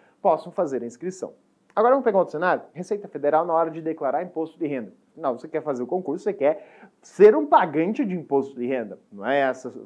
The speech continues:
sua ansiedade? Então, quando você vai fazer declaração de imposto de renda, existe um prazo pra entregar a declaração. Se você entregar posterior a isso, você vai provavelmente pagar uma multa.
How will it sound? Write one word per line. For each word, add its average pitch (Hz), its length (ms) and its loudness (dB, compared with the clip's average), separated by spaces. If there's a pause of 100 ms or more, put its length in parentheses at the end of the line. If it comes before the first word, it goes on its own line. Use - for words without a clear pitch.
sua 127 460 -4 (360)
ansiedade? 127 720 -2 (200)
Então, - 300 -2 (340)
quando 403 160 0
você - 40 -4
vai 339 120 4
fazer 208 180 -2
declaração 139 420 -2
de 110 40 -12
imposto 107 200 -14
de 139 60 -6
renda, 190 220 -2
existe 196 260 -4
um 269 80 -2
prazo 196 340 4
pra 359 120 -6
entregar 226 360 0
a 160 40 2
declaração. 254 600 2
Se - 120 -14
você 311 240 -2
entregar 196 340 0
posterior 214 460 -2
a - 80 0
isso, 226 200 -6
você 330 160 -8
vai 254 200 -2 (420)
provavelmente 160 640 -2
pagar 160 280 -4
uma 151 120 -4
multa. 127 300 -6